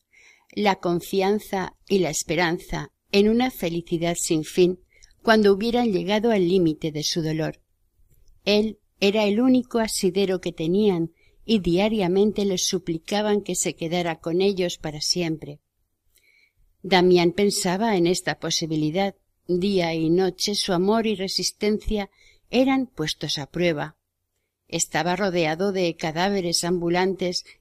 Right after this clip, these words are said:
que no solo estaban cubiertos de heridas, en las que muchas veces había gusanos, sino también miles de piojos y chinches que no se podían quitar.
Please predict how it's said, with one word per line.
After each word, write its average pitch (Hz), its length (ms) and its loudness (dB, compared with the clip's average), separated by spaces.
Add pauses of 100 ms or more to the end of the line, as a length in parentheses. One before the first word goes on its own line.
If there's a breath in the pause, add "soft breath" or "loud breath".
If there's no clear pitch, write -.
que 208 140 2
no 196 160 2
solo 220 360 -2
estaban 214 500 -2
cubiertos 190 920 -2
de 170 260 0
heridas, 180 600 -2 (840 loud breath)
en 220 200 2
las 214 300 0
que 202 340 2
muchas 220 500 2
veces 208 480 -4
había 190 340 -2
gusanos, 185 760 0 (420 loud breath)
sino 233 420 4
también 240 560 6
miles 254 420 4
de 208 140 0
piojos 185 880 -2
y 208 160 -2
chinches 233 720 2 (460 loud breath)
que 240 160 6
no 269 220 4
se - 260 0
podían 165 440 -2
quitar. 165 460 -4